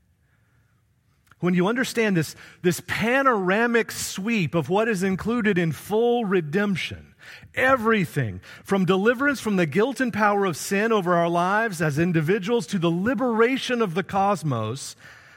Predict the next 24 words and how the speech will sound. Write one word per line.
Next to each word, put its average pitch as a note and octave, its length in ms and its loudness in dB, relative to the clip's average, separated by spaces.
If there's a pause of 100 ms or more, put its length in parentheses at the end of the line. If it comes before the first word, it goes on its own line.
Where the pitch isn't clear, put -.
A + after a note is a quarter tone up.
from F3+ 200 0
all A#3+ 320 2
of A#3+ 100 -4
sin's A3+ 240 -2
effects, C3 420 -2
when G3 140 0
we G3+ 100 0
realize G#3 460 2
this, C3+ 360 -2 (640)
we F#3+ 160 0
understand G#3 440 0
only G#3+ 400 2
God D3+ 520 -4
can C3 180 -2
do E3 180 -2
this. - 440 -8 (920)
This A#3+ 240 0
is F3+ 160 2
no G#3 300 2
self-help F3 640 -4
project. F3+ 600 -10 (1800)
Verse E3+ 240 -2
eight F#3 160 0
concludes, E3+ 640 -4